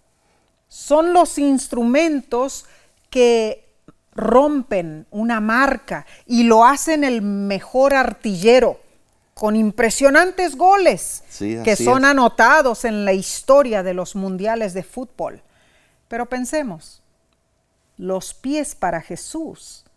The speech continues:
Speaker 1: fueron los que caminaron por desiertos y montes.
Speaker 2: Es cierto.
Speaker 1: Sus pies fueron clavados en el madero con el
Speaker 2: Mm.
Speaker 1: fin de ¿qué? De devolvernos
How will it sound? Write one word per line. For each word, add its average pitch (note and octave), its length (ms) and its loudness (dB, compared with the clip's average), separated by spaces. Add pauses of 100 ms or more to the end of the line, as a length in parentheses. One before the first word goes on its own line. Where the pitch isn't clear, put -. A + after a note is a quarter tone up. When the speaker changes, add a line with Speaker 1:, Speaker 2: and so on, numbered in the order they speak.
(600)
Speaker 1:
fueron A#3 500 -4
los F3+ 180 -8
que F3+ 160 -8
caminaron G3 680 -6
por F#3 240 -8
desiertos G#3 960 -8
y F3 80 -12
montes. F#3+ 880 -14
Speaker 2:
Es A2 140 -14
cierto. F2+ 580 -12
Speaker 1:
Sus D#4 380 -6
pies C4+ 560 -2
fueron G#3 380 -6
clavados G#3 880 0
en F#3 140 -8
el F3+ 140 -12
madero F3+ 640 -4
con G3+ 260 -8
el G3 120 -4
Speaker 2:
Mm. - 20 -10
Speaker 1:
fin C#4 280 -8
de C4 180 -4
¿qué? E4 360 -8 (400)
De A3+ 160 -6
devolvernos A3+ 960 -10